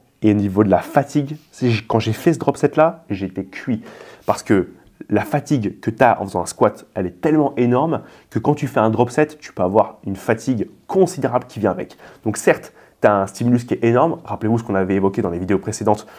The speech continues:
le R S M, qui était du coup le Raw Stimulus Magnitude, qui là va être super élevé, mais qui va avoir un S F R moyen, tu vois, parce que ton stimulus to fatigue ratio, il est pas terrible ici, parce qu'effectivement, c'est un exercice qui apporte une fatigue colossale.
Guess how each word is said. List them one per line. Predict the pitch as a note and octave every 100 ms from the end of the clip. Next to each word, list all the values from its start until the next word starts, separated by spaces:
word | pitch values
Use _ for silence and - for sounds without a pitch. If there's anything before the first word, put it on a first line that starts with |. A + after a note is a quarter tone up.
| -
le | A2
R | - A2
S | A#2 A#2+
M, | G#2 E2 -
qui | G#2
était | G#2
du | F#2+
coup | -
le | F2+
Raw | D#2+ A2+ A2 A2 -
Stimulus | - - G#2+ G2+ G#2 - -
Magnitude, | G2 F#2+ G2 G#2 - - - _
qui | -
là | A2
va | G#2 F#2
être | - -
super | - - - A#3 A3 F3+
élevé, | C3 A2+ C#3 - - - -
mais | A2+ D3
qui | - -
va | A#2
avoir | A#2+ A#2+
un | A2
S | A2+ A#2
F | C#3
R | D#3 - _ - - - _ -
moyen, | A2 A#2+
tu | F#2+ -
vois, | -
parce | - -
que | B2+ G#2 - -
ton | -
stimulus | A2+ - C3 C3 C3
to | G#2+
fatigue | - A2+ G#2
ratio, | G#2 G#2 C#3 D3 - - _ _ G2+
il | F#2
est |
pas | - C#3
terrible | C3 C#3 B2 A2+
ici, | A2+ D3+
parce | - -
qu'effectivement, | - G#2+ G#2 A#2
c'est | A2+
un |
exercice | F#2+ F2 - A#2+
qui | -
apporte | F2+ - - - _ -
une | G2+
fatigue | - - C3+ A2 - -
colossale. | A2+ F#2+ - -